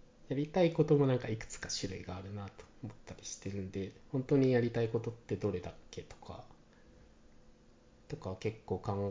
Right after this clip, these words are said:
えて整理して、あと自分の適性ってどこにあるんだろうな、みたいなのもちょっと考えてみたりして、なんかそれでキャリアはある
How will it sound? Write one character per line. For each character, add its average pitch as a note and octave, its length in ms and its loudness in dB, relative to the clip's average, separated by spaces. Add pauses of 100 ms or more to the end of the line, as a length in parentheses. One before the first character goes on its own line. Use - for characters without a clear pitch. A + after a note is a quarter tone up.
え G2 60 -2
て F2+ 140 -8
整 F#2+ 240 -6
理 F2 100 -12
し - 140 -8
て、 - 280 -8
あ A#2+ 80 -6
と G2+ 120 -6
自 G2+ 160 -2
分 B2+ 200 4
の B2+ 100 2
適 A#2+ 200 0
性 - 180 -4
っ - 40 0
て A2+ 100 -2
ど A2+ 120 -4
こ A2 100 -4
に F2+ 100 -4
あ F2+ 60 -6
る F2+ 100 -6
ん F2 80 -8
だ F2+ 100 -8
ろ F2+ 120 -10
う - 20 -6
な、 B2 220 2
み G#2+ 100 -2
た F2+ 80 -8
い F2 60 -10
な F2 60 -12
の F2 60 -12
も F#2+ 140 -12 (240)
ち - 80 -10
ょ - 20 -8
っ - 40 -10
と - 100 -12
考 F#2+ 120 -8 (140)
え F2 60 -8
て - 140 -10
み F2 100 -10
た F2 120 -14
り F#2 100 -18
し - 120 -10
て、 - 220 -6 (420)
な - 60 -14
ん - 40 -14
か A2 80 -6
そ A#2+ 120 -4
れ A2 80 0
で G#2+ 120 0
キ A2 120 -8
ャ G#2 60 -2
リ G#2 160 -2
ア G2+ 40 -2
は G2+ 140 -2
あ G2+ 60 -4
る G2 100 -4